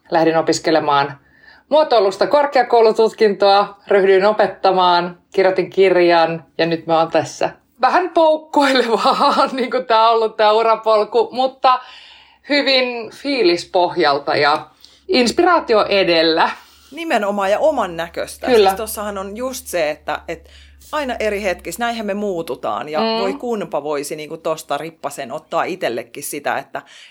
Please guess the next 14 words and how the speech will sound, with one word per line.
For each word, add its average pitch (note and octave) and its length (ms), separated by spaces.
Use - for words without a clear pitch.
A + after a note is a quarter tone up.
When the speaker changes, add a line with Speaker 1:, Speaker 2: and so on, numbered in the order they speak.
Speaker 2:
et G3 140
ei A3+ 160
tarvi A3+ 380
jumittaa, F#3 560
jos D#3 220
alkaa F#3 360
tuntua E3 440
siltä, B2+ 420
että - 160
hei, A3+ 240
voisi G#3+ 280
olla D3+ 140
jotain C#3 260
muutakin. C3+ 760